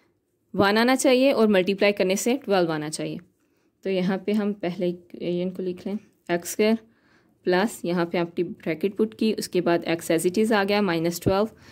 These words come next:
is equal to zero। अब हम देखेंगे यहाँ पे कौन से दो डिजिट्स लेने हैं जिन्हें प्लस माइनस करें तो वन आए, मल्टीप्लाई करें तो ट्वेल्व आए। अब देखें ट्वेल्व किस किस टेबल में आ रहा है,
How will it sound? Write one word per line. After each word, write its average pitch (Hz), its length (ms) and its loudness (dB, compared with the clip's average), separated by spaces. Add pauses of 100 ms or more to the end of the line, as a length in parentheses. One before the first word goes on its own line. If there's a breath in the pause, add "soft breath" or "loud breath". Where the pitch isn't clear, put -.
(200 loud breath)
is 185 120 0
equal 180 280 2
to 208 140 0
zero। 175 280 2 (600 loud breath)
अब 208 140 0
हम 233 140 6
देखेंगे 214 360 4
यहाँ 202 280 2
पे 208 140 2 (120)
कौन 208 280 2
से 220 300 0
दो 190 220 4
डिजिट्स 185 380 -4
लेने 175 200 0
हैं 196 100 0
जिन्हें 185 280 -2
प्लस 180 260 -6
माइनस 190 220 -2
करें 180 240 0
तो 180 120 2
वन 170 200 2
आए, 190 180 2
मल्टीप्लाई 175 460 0
करें 175 220 0
तो 214 100 2
ट्वेल्व 165 340 0
आए। 156 100 -10 (400 loud breath)
अब 196 80 0
देखें 208 260 2
ट्वेल्व 214 220 4
किस 220 160 0
किस 226 200 -2
टेबल 208 240 2
में 208 100 2
आ 190 100 2
रहा 196 100 0
है, 214 60 -4